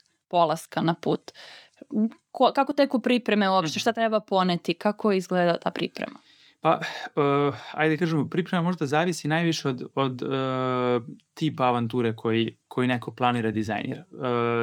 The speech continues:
Speaker 2: jedno je ono taj takozvana self, ono, self-sustainable, self-serve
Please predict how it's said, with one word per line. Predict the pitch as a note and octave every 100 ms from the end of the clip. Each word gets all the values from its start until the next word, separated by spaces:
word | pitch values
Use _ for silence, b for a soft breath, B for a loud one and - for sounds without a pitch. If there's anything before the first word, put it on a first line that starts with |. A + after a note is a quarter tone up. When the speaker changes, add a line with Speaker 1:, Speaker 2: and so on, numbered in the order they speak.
| A#2
Speaker 2:
jedno | B2 C3+ C#3+ C#3
je | C3
ono | B2
taj | A2+ A#2+ A#2 A2
takozvana | - A#2 A#2+ B2+ A#2+
self, | - C3 A2+ - -
ono, | B2 A2 -
self-sustainable, | - C#3+ C3 A#2 A2+ - B2+ A#2 A2+
self-serve | - C3 A2+ - A#2+